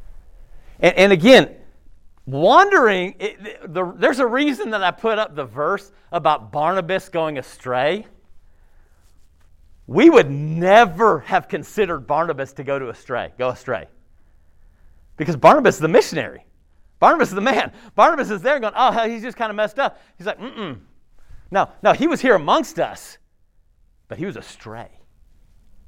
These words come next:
Okay, so, so we, we gotta think again. Man, it, being in the Bell South Auditorium, being in my home, at my, at wherever,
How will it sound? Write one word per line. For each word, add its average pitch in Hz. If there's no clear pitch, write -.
Okay, 156
so, 180
so 180
we, 180
we 185
gotta 208
think 370
again. 170
Man, 226
it, -
being 269
in 233
the 233
Bell 240
South 240
Auditorium, 214
being 262
in 254
my 226
home, 269
at 233
my, 208
at 214
wherever, 226